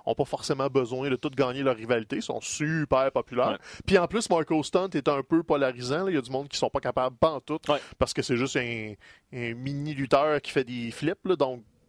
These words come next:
Speaker 1: regarde, moi, j'ai rien contre. Ça, ça prend de tout dans le milieu pour, justement, avoir un spectacle varié, mais je comprends qu'il y a, qu'il y a une certaine haine à son endroit, comme Ricochet puis Will Ospreay, v'là quatre ans,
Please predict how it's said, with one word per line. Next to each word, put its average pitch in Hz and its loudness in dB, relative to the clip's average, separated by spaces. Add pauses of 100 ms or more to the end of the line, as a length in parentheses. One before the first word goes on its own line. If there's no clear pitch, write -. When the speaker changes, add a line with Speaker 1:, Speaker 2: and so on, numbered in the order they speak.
(480)
Speaker 1:
regarde, 117 -2
moi, 131 -4
j'ai 120 -2
rien 110 -6
contre. 131 -6
Ça, 135 0
ça - -2
prend 139 -4
de 123 -4
tout 120 -2 (540)
dans 139 6
le 131 -2
milieu 127 0
pour, 131 0
justement, 120 0 (420)
avoir 127 2
un 123 -6
spectacle 127 -2
varié, 117 -2
mais 170 -2
je - -4
comprends 139 -2
qu'il 131 -4
y 117 -2
a, - -6
qu'il - -14
y - -8
a 120 -2
une 117 -8
certaine 120 -4 (100)
haine 139 -2
à 120 -2
son 127 -2
endroit, 120 0
comme 156 2 (340)
Ricochet 151 2
puis 151 -2
Will 139 2
Ospreay, 143 0
v'là 127 0
quatre 120 -2
ans, 135 -2